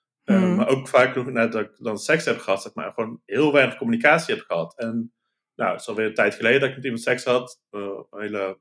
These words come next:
Speaker 1: mooie, knappe vrouw. Ehm,
Speaker 2: <laughs>
Speaker 1: en dat ik
Speaker 2: Kijk.
Speaker 1: daar haar zat te vingeren en dat zij zei van, "Oh ja, ik vind het ook wel lekker als je mijn klit, eh, aanraakt." En dat ik zoiets had van, "Oh, eh, doe ik het verkeerd of zo, weet je wel?" Ik heb nog
Speaker 2: Hmm.
Speaker 1: nooit feedback gehad, want, ehm,
Speaker 2: Ja.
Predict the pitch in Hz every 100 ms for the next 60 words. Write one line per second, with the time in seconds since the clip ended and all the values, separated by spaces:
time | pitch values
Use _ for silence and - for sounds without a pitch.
0 | 113 127 131 107 127 107 - 110 117 127
1 | _ _ _ _ - 131 131 123 123 120
2 | 120 120 _ _ - 226 214 208 208 _
3 | _ 143 143 143 151 151 151 - - -
4 | 139 170 165 151 185 202 120 123 147 139
5 | 147 151 139 143 135 139 131 131 131 -
6 | 180 - - 151 156 147 143 147 135 139
7 | - 135 135 208 220 - 123 120 113 113
8 | 117 110 107 90 - _ _ _ _ -
9 | 131 135 220 135 120 110 - 110 - 156
10 | 123 107 135 135 139 139 147 156 - -
11 | 156 165 165 160 156 156 160 156 180 214
12 | - - 175 170 160 170 233 233 - 135
13 | - 110 - 101 98 - 117 117 117 -
14 | - 117 113 113 113 113 175